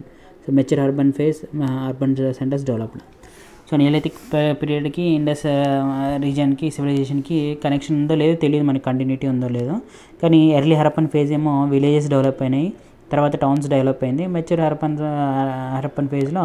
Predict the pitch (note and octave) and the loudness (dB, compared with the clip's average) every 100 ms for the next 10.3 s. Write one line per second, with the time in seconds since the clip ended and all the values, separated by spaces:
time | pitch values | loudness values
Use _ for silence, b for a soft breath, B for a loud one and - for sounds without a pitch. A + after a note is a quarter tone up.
0 | D3 C3+ C3+ D3 C#3+ C#3+ C3+ C3+ C3 A#2 | 0 0 0 -2 -2 -2 -2 -2 -4 -4
1 | A2+ A#2 A2 - - - B B B B | -8 -10 -10 -14 -20 -20 B B B B
2 | B B - E3 E3 D#3 D3+ D#3+ D#3 D3+ | B B -6 -4 0 2 4 2 2 2
3 | D3+ - C#3 E3 D#3 D3 C#3+ D3 C#3 C#3 | 0 -4 -2 0 0 0 -2 -2 0 -2
4 | C3+ D3 C#3 D3 E3+ - B B B - | -2 0 0 -2 -6 -14 B B B -6
5 | C#3+ C3+ C#3 C#3+ C#3+ C#3 C#3 C3+ C3 C3 | -6 -2 0 2 2 0 0 0 -2 -6
6 | C3+ C3 C3 B2+ C#3+ C3 D#3 D#3 C#3 C3 | -6 -4 -2 -2 -2 -4 -6 -6 -6 -6
7 | C3 C3 C3 - - - - C#3+ C#3 C#3+ | -6 -6 -8 -12 -18 -20 -12 -6 0 0
8 | C#3+ C#3 D3 C#3 C3+ C#3 C3+ C3+ C3+ B2+ | 0 0 0 2 0 0 0 -2 -4 -4
9 | C3 C#3 C3 C3 C#3 D3 C#3 C3+ C3 B2 | -8 -6 -4 -2 -4 -4 -4 -2 -2 -4
10 | B2 C#3+ | -4 -6